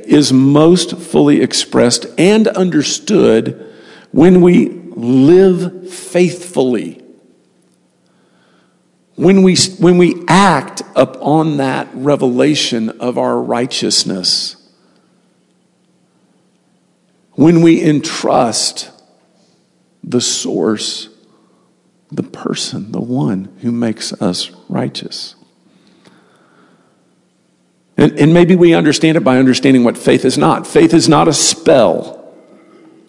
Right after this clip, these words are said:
Faith is often used spell-like.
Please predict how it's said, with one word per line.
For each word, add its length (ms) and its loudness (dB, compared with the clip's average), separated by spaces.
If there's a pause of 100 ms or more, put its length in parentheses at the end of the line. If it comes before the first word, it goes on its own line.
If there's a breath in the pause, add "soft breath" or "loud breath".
(220)
Faith 240 0
is 140 0
often 380 2
used 760 0
spell-like. 1400 -2